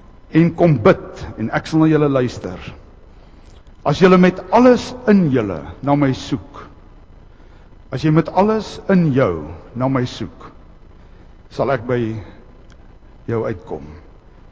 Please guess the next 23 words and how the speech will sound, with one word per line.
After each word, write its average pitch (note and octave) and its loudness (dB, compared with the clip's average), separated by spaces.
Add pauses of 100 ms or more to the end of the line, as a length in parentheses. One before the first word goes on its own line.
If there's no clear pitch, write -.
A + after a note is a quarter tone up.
en A2 -6
sal A2 -8
jy A#2+ -4 (260)
by A2+ -6
my G#2 -6 (140)
uitkom, D2 -16 (400)
sê A2+ -12
die F#2+ -10
Here. F#2 -18 (1300)
Julle D#3 2
sal E3 2
julle D#3+ 4 (100)
doel G#3+ 4
bereik F#2+ -6 (1120)
deurdat C3 0
ek G2+ -8
die B2+ -4 (100)
taal F3 2
van C3+ -2
julle B2+ 0
hart - -8 (240)
sal G#2+ -8
verstaan. D2+ -14